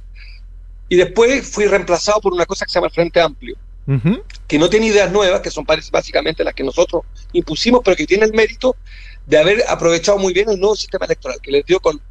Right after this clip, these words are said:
Speaker 1: menos votos que los que yo obtuve, incluso más diputados, en su minuto, digo. Y son una fuerza importante, legítima. Esa fuerza cometió un error, a mi juicio, jodido, y pactó con el Piñera en medio de las protestas, y ha sido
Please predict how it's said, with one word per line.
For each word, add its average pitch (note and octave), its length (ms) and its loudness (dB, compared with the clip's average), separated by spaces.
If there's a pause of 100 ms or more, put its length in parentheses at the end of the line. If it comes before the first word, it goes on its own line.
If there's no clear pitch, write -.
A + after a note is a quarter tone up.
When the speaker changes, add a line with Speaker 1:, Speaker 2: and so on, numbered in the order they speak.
(120)
Speaker 1:
menos F#3+ 340 2
votos G#3+ 200 0
que F#3 60 -6
los F3 100 -2
que E3+ 80 -6
yo E3+ 100 2
obtuve, F#3 260 -4
incluso - 380 -6 (300)
más E3+ 320 0
diputados, - 640 -2 (160)
en - 120 -2
su - 120 0
minuto, E3+ 320 2
digo. - 240 -12
Y - 60 -14
son A3+ 220 2
una B3 120 0
fuerza - 360 -4 (340)
importante, F3 580 0
legítima. - 580 -4 (760)
Esa A3 220 4
fuerza A#3+ 680 2
cometió E3 300 -2
un G3+ 60 2
error, G3 180 4
a G3 40 0
mi F#3 80 -2
juicio, G3 260 -6
jodido, G3+ 600 0
y - 80 -20
pactó G#3+ 400 -2
con G#3+ 120 -2
el F#3+ 60 -4
Piñera F#3 540 0
en D#3 200 -10
medio F3 240 2
de F#3 60 0
las E3+ 120 -2
protestas, - 500 -6
y D#3 80 -6
ha C#3+ 60 -6
sido F3+ 400 0